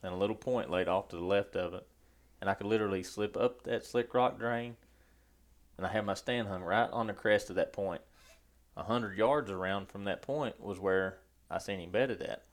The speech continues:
and that's where he kept, you know, and I know that he was bedding right in that same area every day just from the cameras. Um, and I slipped up there and I hung a stand that day, and it was raining, and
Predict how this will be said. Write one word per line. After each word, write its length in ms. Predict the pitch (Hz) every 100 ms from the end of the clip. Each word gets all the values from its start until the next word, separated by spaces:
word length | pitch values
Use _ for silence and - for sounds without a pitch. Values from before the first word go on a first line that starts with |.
| _ _
and 80 | 90
that's 160 | 90
where 140 | 90 95
he 40 |
kept, 380 | - 104 - -
you 120 | 107
know, 200 | 92 85 78
and 120 | 104
I 80 | 101
know 300 | 104 113 123
that 120 | 101 95
he 120 | 101
was 100 | 92
bedding 480 | 90 107 101 90 85 - - -
right 220 | 95 98
in 100 | 95
that 140 | 95
same 260 | - 95 92
area 480 | 95 101 90 87 -
every 200 | 95 92 90
day 180 | 101
just 240 | 95 92 -
from 160 | 92
the 40 | 90
cameras. 540 | 101 110 101 - - - - 90
Um, 340 | 87 - - - - _ _ _ _ _ _
and 340 | 90 87 85 80 _ _ _ _ _ _ _
I 60 | -
slipped 340 | - 127 135
up 160 | 127 123
there 160 | 123
and 80 | 113
I 60 | 92
hung 180 | 113
a 40 | 120
stand 360 | - 104 101
that 160 | 92 -
day, 140 | 87
and 80 | 90
it 80 | 87
was 100 | 82
raining, 460 | 95 95 90 - - _ _ _ -
and 360 | 87 87 82